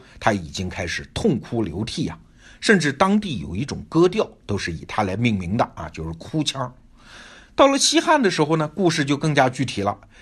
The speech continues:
启良的妻子不但哭了，而且把城墙都给哭塌了，连后来跳水自杀的情节也都有了，只不过不是在山海关嘛。那到了唐朝呢，情节就更丰富了。启良夫妇直接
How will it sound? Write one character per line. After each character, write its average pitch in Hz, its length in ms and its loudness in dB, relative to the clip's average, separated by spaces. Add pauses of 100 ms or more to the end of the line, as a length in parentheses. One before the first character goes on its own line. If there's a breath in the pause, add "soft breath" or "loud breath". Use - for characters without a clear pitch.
启 - 240 4
良 175 220 4
的 247 80 -2
妻 226 220 -2
子 - 140 -6
不 139 160 -2
但 208 220 0
哭 254 320 -4
了， 214 160 -2 (200 loud breath)
而 175 140 4
且 113 280 -2 (180)
把 113 140 4
城 156 340 -2
墙 165 280 -2
都 175 120 -4
给 123 120 -10
哭 - 260 -4
塌 170 360 -4
了， 208 120 -6 (440 loud breath)
连 165 200 6
后 214 200 4
来 147 140 4
跳 165 240 4
水 90 160 -6
自 143 220 -2
杀 190 220 0
的 147 100 0
情 98 260 -2
节 82 240 -8
也 90 160 -2
都 110 180 0
有 92 140 -2
了， 85 180 -6 (220 soft breath)
只 - 100 -4
不 - 140 -10
过 95 160 0
不 - 200 -12
是 117 140 -2
在 90 140 -6
山 117 200 -4
海 - 120 -10
关 104 240 0
嘛。 139 180 -6 (760 loud breath)
那 262 60 4
到 262 220 6
了 196 100 2
唐 165 320 -2
朝 107 260 -2
呢， 117 160 -4 (120)
情 117 260 0
节 104 160 -4
就 110 140 -2
更 175 200 0
丰 90 220 -8
富 82 180 -10
了。 - 140 -14 (300 loud breath)
启 151 240 6
良 160 200 4
夫 190 200 -2
妇 - 280 -8
直 127 320 2
接 143 320 2